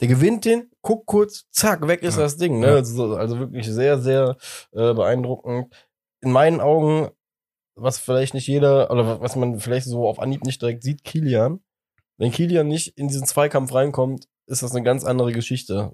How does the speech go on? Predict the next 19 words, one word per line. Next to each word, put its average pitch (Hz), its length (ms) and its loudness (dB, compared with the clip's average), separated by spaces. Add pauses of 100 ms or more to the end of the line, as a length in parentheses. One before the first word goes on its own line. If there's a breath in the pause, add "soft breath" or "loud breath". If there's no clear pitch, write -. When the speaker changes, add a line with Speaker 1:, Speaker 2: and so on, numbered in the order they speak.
Speaker 1:
vom 110 180 -4
Schu-, 110 460 0
äh, - 40 -6
vom 113 140 -6
Schussverhalten 107 520 0
her 104 120 2
für 107 140 -2
Haaland. 98 280 2
Deswegen 107 360 -2
auch 104 120 -4
da 117 120 -2
nochmal 113 240 -2
in 113 40 -2
meinen 110 160 0
Augen 110 200 0
Props, 127 360 -2 (420 loud breath)
dass 110 120 -4
er, 113 720 2
äh, - 40 -14